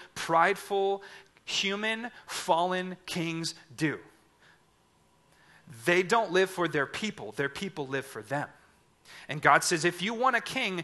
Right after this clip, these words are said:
in place of me, I will give you one." But what it's gonna look like is they will take your sons to be his soldiers, and he will take your money to be his money, and he will take your women and your daughters to be his perfumers, whatever that means, and he will take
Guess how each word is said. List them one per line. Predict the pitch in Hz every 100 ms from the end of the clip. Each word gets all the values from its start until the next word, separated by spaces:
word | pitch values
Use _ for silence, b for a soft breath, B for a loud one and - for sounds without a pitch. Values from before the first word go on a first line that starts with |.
| B -
in | 185
place | - 214 247 240
of | 175
me, | 196 233 147 147 B
I | 175 180
will | 185 185
give | 180 196
you | 175
one." | 139 135
But | 139 147
what | 160 214
it's | 214
gonna | 233 208
look | 214 226
like | 180 170
is | 156
they | 143 190
will | 190 185
take | 196 175
your | 180 175
sons | - 208 202 165 147 B B B
to | 190
be | 165 190 175 B B
his | - 202 196 190 175
soldiers, | - - 190 170 147 143
and | 151
he | 180
will | 202 196
take | 202 196
your | 208
money | 196 208 202 165 B B
to | 190
be | 190
his | 170 208 196 175 151 B
money, | 160 196 175 151
and |
he | 170
will | 190
take | 196 202 208
your | 208
women | 170 202 190 160 B B
and | 151
your | 175
daughters | 165 196 196 202 175 170
to | 165
be | 185
his | 180 226 202 175 147 - B
perfumers, | - 170 - 196 175 156
whatever | 165 165
that | 160
means, | 160 151 B
and | 165
he | 175
will | 202 196
take | 196 214 202